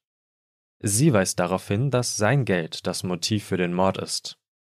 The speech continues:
Die Verteidiger erwidern, dass die Beweise gegen Anna nur Indizien seien und dass sie Opfer einer grausamen Abfolge von Zufällen sei.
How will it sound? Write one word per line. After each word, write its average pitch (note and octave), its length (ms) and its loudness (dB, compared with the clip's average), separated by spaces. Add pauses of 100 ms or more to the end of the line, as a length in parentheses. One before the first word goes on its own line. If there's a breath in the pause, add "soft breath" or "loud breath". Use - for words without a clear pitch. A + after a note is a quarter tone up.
Die A#2+ 60 2
Verteidiger A#2+ 520 2
erwidern, G#2 520 0
dass A#2+ 260 0
die A2+ 140 0
Beweise G2 600 0
gegen F2 260 -4
Anna A2 320 2
nur A2 260 2
Indizien F2+ 600 -2
seien E2+ 340 -10
und G2 340 -4
dass G2 220 0
sie A2 340 0
Opfer A#2+ 460 2
einer F#2+ 260 0
grausamen G2 720 2
Abfolge F#2 480 -2
von F2 180 -8
Zufällen F2 480 -2
sei. A2 240 -8